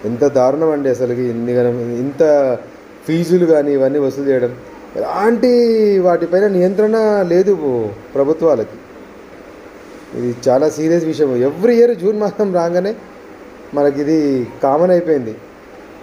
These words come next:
మంచి స్కూల్లో చదివి విద్యార్థి యొక్క భవిష్యత్తు కోసం పేరెంట్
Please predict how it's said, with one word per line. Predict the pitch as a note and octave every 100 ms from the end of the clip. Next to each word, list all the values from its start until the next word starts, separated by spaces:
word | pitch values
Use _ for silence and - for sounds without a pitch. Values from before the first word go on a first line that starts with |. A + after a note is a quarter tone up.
| - - - - - - - -
మంచి | B2+ C#3+ E3+
స్కూల్లో | - E3+ E3
చదివి | D#3+ D#3
విద్యార్థి | D3 B2 D#3 D3 C#3
యొక్క | D#3 D3+
భవిష్యత్తు | B2+ C3+ D#3+ D#3+
కోసం | D#3+ D3 D#3 D3+
పేరెంట్ | D3 D3 D#3